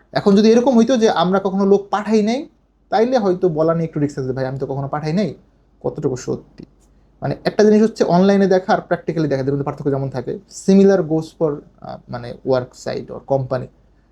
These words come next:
এই কোম্পানিতে আমি সাকসেসফুল ওয়ার্কার পাঠাইছি, ওনারা ভালো আছে, নিজেরা থেকে বলছে, "রাকিব ভাই, আপনি বাদবাকি লোকগুলোকে প্রসেস করে ইনশাল্লাহ পাঠিয়ে দিন।" খারাপ হইলে কিন্তু উনি বলতে যে, "ভাই, আমি মরছি, মরছি, আপনারা যারা বাকি আছেন, আপনারা আইসেন না।"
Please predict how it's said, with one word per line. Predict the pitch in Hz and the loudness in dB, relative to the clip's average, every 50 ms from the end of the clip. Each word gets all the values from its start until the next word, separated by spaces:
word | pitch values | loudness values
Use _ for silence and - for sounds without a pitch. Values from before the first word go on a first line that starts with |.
| _ _ _ _ _ - | _ _ _ _ _ 0
এই | 170 185 190 | 2 2 2
কোম্পানিতে | - 202 190 196 196 185 185 | 2 0 0 0 0 2 0
আমি | 175 175 | 0 0
সাকসেসফুল | - 180 165 - - 165 - 175 165 | -2 -4 -6 -4 -6 -8 -6 -4 -2
ওয়ার্কার | 147 151 147 151 156 151 | 0 0 0 0 -2 -4
পাঠাইছি, | 151 - 151 147 - - 160 151 147 147 - - 175 180 | -4 -4 -4 -4 -4 -4 -4 -4 -4 -4 -6 -6 -6 -4
ওনারা | 170 143 135 135 135 135 | -4 -4 -2 0 0 -2
ভালো | 135 131 - 143 147 160 165 160 | -2 -4 -6 -2 0 2 2 2
আছে, | 151 151 - 180 160 | 2 0 0 -2 0
নিজেরা | 151 151 156 170 175 170 | 0 2 2 4 2 2
থেকে | 165 - 151 160 | 0 -2 -4 -2
বলছে, | 156 143 151 147 151 139 | -2 0 -2 -2 -2 -2
"রাকিব | 131 127 - 135 131 | -4 -2 -4 -6 -4
ভাই, | 131 127 117 - _ _ _ _ _ _ _ - | -4 -6 -8 -8 _ _ _ _ _ _ _ -14
আপনি | 143 - - 170 180 | -10 -6 -2 -2 0
বাদবাকি | 165 165 160 160 151 147 135 - 139 | 2 2 0 0 0 -2 -2 -2 0
লোকগুলোকে | 139 131 170 151 135 139 143 143 | 0 0 0 0 -2 -2 -4 -4
প্রসেস | - 151 143 143 139 | -4 -4 -4 -4 -2
করে | - 135 135 | 0 0 0
ইনশাল্লাহ | 131 131 135 123 120 | 0 -2 -2 -4 -2
পাঠিয়ে | - 147 156 165 165 135 | -2 -2 0 2 2 2
দিন।" | 123 120 - - _ _ _ _ _ _ _ _ _ | 2 0 -4 -10 _ _ _ _ _ _ _ _ _
খারাপ | - 165 175 185 - | -2 0 2 2 4
হইলে | 185 175 165 | 4 4 4
কিন্তু | 165 165 160 160 | 2 2 0 0
উনি | 156 151 | 0 0
বলতে | 143 156 143 147 | 0 0 2 2
যে, | 139 | 2
"ভাই, | 135 135 139 147 147 139 123 117 - _ _ _ _ _ _ _ _ _ _ _ - | 2 0 0 0 2 0 0 -2 -6 _ _ _ _ _ _ _ _ _ _ _ -4
আমি | 147 165 180 196 202 196 | -2 2 4 4 4 4
মরছি, | 185 180 175 170 - - 180 165 | 4 4 2 0 -2 -4 -4 -2
মরছি, | 156 156 147 151 - - - 143 123 - | -2 -2 -4 -4 -8 -10 -10 -8 -8 -8
আপনারা | 131 127 - 165 170 165 151 | -10 -8 -4 -2 0 0 2
যারা | 160 160 156 147 | 0 0 0 0
বাকি | 147 143 143 - 160 151 | -2 -4 -4 -2 -4 -4
আছেন, | 147 156 147 | -4 -4 -6
আপনারা | 135 127 143 143 135 127 | -6 -6 -6 -6 -4 -4
আইসেন | 135 131 123 - 135 123 | -4 -4 -4 -6 -8 -8
না।" | 123 123 - | -8 -12 -14